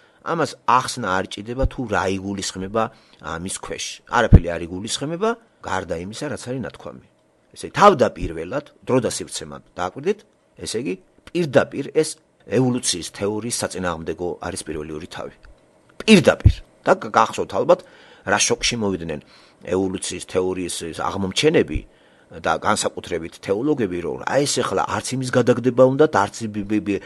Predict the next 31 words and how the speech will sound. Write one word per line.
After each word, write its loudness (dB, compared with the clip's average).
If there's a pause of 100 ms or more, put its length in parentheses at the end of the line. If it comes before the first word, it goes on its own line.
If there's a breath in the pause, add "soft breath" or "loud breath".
(160 loud breath)
ბიბლია 2
მოარყოს, 4 (320 loud breath)
ა, -10
ვთქვათ, -4
ევოლუციის -6
თეორია, 2
რამდენი 0
ბანაკში 0
არის, -2
რამდენი -2
მეცნიერი, -2
ესე -2
იგი, -2
როგორ 0
გადააგდებ 2
ჭკვიან -6
ხალხს, -12
ხო? -4 (480 loud breath)
ასევე 0 (160)
ევოლუციის -6
თეორიის -2
წარმომადგენლებმა -2
ბიბლია 6
გადავაგდოთ, 2
ესე -2
რომ 2
მთელი -4
სამყარო -2
მე-, -2
ქრისტიანული -2
არის. -4